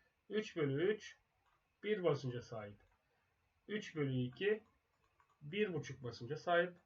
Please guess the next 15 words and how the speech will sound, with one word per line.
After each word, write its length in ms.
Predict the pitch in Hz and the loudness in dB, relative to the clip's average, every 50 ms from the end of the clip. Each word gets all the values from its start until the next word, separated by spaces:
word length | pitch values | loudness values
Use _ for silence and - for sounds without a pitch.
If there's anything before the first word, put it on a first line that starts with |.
| _ _ _ _ _ _ _ _ _ _ _ _ _ _ _ _ _ _ _ _ _ _ - | _ _ _ _ _ _ _ _ _ _ _ _ _ _ _ _ _ _ _ _ _ _ -8
Üç 280 | 202 214 214 - - - | -4 -4 -4 -4 -4 -2
bölü 280 | 151 143 135 135 143 | 0 0 0 0 2
bir 280 | 170 214 233 233 - - _ _ _ _ _ _ _ | 2 2 2 0 -2 -10 _ _ _ _ _ _ _
üç 220 | 220 220 - - - | -8 -8 -6 -2 -2
basınca 360 | 147 131 135 135 123 117 110 | -2 0 -2 -4 -6 -6 -6
sahip. 320 | - 123 110 107 110 - | -8 -8 -10 -10 -12 -14
Dikkat 220 | - - - 196 - | -12 -4 -2 0 2
ederseniz 560 | 170 143 127 123 - 185 196 185 135 - - | 2 2 2 0 -2 -6 -8 -8 -10 -6 -2
basıncı 540 | 135 131 127 - 151 160 156 147 180 202 185 | -2 -2 0 0 -2 -2 0 0 2 2 2
incelemiş 560 | 147 139 127 123 127 120 120 117 110 - 160 | 2 0 0 0 -2 -4 -4 -6 -8 -6 -2
oluyor. 360 | 160 175 180 180 180 185 190 - _ _ _ _ _ - | 0 2 4 4 4 2 0 -4 _ _ _ _ _ -4
Yani 260 | 147 147 139 127 120 127 131 - - _ _ _ _ _ _ _ _ _ _ _ _ _ _ | -2 0 0 0 -2 -4 -8 -14 -18 _ _ _ _ _ _ _ _ _ _ _ _ _ _
basınçta 1000 | 127 131 147 151 - - 180 160 - - - 165 160 170 185 202 208 214 - - _ _ _ _ _ _ _ _ _ _ _ _ _ _ _ _ _ _ _ _ _ _ _ | -6 -4 -4 -2 0 0 0 0 0 -2 0 2 4 4 4 4 2 -2 -8 -14 _ _ _ _ _ _ _ _ _ _ _ _ _ _ _ _ _ _ _ _ _ _ _
cisimlerin 520 | - 123 - 147 135 139 143 151 160 151 135 | -18 -12 -6 -4 -2 -2 -2 -2 -2 -2 -2
basıncıysa 840 | 120 113 - 123 117 120 127 120 113 - - 151 170 190 208 202 | -4 -4 -6 -8 -10 -8 -8 -8 -6 -4 -2 0 0 0 -2 -6